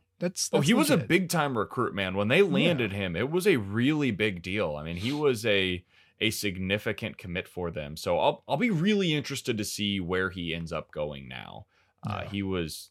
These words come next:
Speaker 2: he, he's, he's a good player, man. He's, he's a talented kid, and he's going to reappear, and you will see him on Saturday somewhere. I don't know where, but you'll see him somewhere.
Speaker 1: Mm-hmm. Yeah. So, like I said, we're down to eighty-four scholarships.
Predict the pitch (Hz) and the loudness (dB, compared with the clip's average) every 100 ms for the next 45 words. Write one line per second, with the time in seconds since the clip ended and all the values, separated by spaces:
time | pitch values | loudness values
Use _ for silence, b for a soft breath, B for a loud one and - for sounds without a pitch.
0 | _ 82 117 - - 101 120 - 113 170 | _ -16 -16 -16 -18 -14 -12 -14 -12 -8
1 | 143 - 127 87 80 87 101 - 110 107 | -6 -2 0 0 0 -6 -8 -8 -8 -8
2 | - 131 123 120 110 90 - 101 101 95 | -4 0 0 0 -4 -6 0 2 2 2
3 | 87 98 104 92 - - 104 120 127 135 | -2 -2 -2 -4 -10 -8 2 2 4 0
4 | 131 113 110 117 101 110 107 98 95 117 | -2 -2 0 0 -2 -2 -2 -2 -2 -4
5 | 104 101 - 123 104 101 92 87 85 82 | -4 -6 -4 -4 -2 -4 -4 -4 -4 -4
6 | 82 80 73 - 65 69 76 87 113 107 | -2 -4 -8 -10 -12 -6 -4 0 0 2
7 | 101 101 85 82 80 82 104 95 - 92 | 4 4 4 0 -4 -4 -2 -4 -4 -8
8 | 85 71 120 117 113 110 107 101 _ _ | -8 -6 -2 -2 -2 -2 -4 -6 _ _
9 | _ _ - - - - _ _ _ _ | _ _ -16 -14 -16 -18 _ _ _ _
10 | _ _ _ _ _ _ - 139 165 151 | _ _ _ _ _ _ -2 2 4 6
11 | 180 196 143 165 156 147 160 156 160 151 | 6 8 8 8 8 8 6 6 6 4
12 | - 147 185 - 117 113 - | 4 4 4 2 -2 0 0